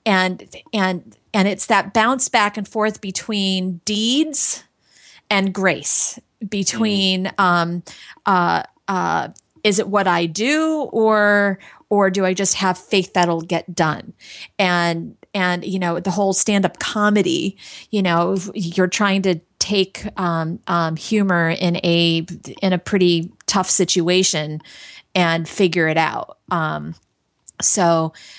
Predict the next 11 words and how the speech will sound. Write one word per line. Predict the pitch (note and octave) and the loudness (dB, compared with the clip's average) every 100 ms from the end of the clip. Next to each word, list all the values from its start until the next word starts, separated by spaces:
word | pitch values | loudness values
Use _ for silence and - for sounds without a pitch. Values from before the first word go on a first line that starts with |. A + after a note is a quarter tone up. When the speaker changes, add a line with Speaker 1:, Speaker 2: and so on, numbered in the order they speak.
| - - | -14 -4
Speaker 1:
uh, | E3+ D#3+ E3 - - F3+ | -2 0 -2 -4 -8 -4
uh, | E3 D#3+ - - | -4 -4 -4 -2
I | |
think | F3 G3 F#3 | 0 0 2
sonically, | - G3+ A#3 A#3+ A#3+ A#3 A3+ F3+ - | 2 2 2 0 -2 -2 -2 -6 -4
this, | F3 G3 - - - - - - - G3 | 0 2 2 -2 -4 -10 -20 -20 -10 -2
this | F#3+ - | 0 0
should | G#3 | -2
have | F#3+ | -4
been | F#3+ F3+ | -6 -8
performed. | - E3+ G#3 G#3+ G#3 G#3 G3+ - | -8 -8 -4 0 0 -2 -4 -10